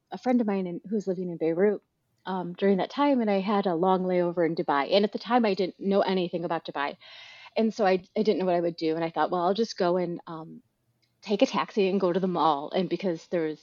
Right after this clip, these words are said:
the malls were really popular, I think there was a new ski slope there or something. And so my Urdu teacher said, "You need to go and see, see it." So I got into the line and I, you know, got in the taxi and, um,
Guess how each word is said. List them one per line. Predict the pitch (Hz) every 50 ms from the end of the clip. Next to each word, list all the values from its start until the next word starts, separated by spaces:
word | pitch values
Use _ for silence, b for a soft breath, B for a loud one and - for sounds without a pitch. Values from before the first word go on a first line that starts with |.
| _ _ _
the | 180
malls | 170 165 156 160 160 -
were | - 160
really | 160 170 165 165 156 165 - _
popular, | - 185 - 180 170
I | 175
think | - 196 185
there | 185
was | 175 165 -
a | 156
new | 160 165
ski | - - - - - - 175 175 170 175 175 170 175 190 -
slope | _ - 170 - _
there | 151 - -
or | -
something. | 175 - 190 180 156 151
And | 180 185
so | - 202 175
my | 175 170 170 147 - - _ _
Urdu | 180 190 170 202 180
teacher | - 170 - 160 151
said, | - 160 147
"You | 160 170
need | 165 185 185 -
to | 170
go | - 147 139
and | 143 156 - _
see, | - - - _ _ _ _ _ _
see | - 165
it." | - - B B B B B B B B B B
So | - 254 226
I | 208 202 196 - - 233
got | 240 233 226 226 226
into | 226 226 208 - -
the | 208 196
line | 175 180 185 180 170 170
and | 180 165
I, | 165 160 - -
you | - 185
know, | 170 156
got | - 170 170
in | 175 175
the | 170 175
taxi | - 160 160 - - - 175 170
and, | 160 165 170 - _ _ -
um, | 180 170 165 160 -